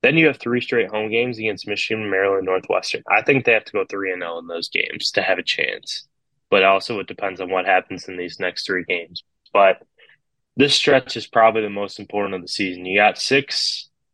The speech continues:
six games, and if you win at least four of them, then you give yourself a chance. But, I mean, with the way things are looking, it is, it is not ideal.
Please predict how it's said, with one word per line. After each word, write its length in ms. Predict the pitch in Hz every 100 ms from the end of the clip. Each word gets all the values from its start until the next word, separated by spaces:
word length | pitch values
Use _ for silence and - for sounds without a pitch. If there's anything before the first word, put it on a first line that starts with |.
| _
six 360 | - 151 160 -
games, 600 | 143 131 131 127 - - _ _ _ _ _ _ -
and 380 | 110 107 104 101
if 120 | 123
you 140 | 127
win 200 | 117 120
at 140 | 120 -
least 360 | 107 - _
four 200 | - 110
of 80 | 120
them, 280 | 131 135 135 -
then 160 | 110
you 80 | 104
give 240 | 104 98 95
yourself 360 | 95 - 98
a 40 | -
chance. 680 | - 120 123 120 - - _ _ _
But, 320 | 113 98 92 - _ _ -
I 40 |
mean, 140 | 101
with 100 | 95
the 60 | 98
way 200 | 104 113
things 260 | 120 113 104
are 100 | 101
looking, 360 | 107 110 101
it 100 | 104
is, 360 | 101 95 - - _ _ _ _ _ -
it 100 | 139
is 160 | 120
not 240 | 110 101 95
ideal. 480 | 87 87 85 -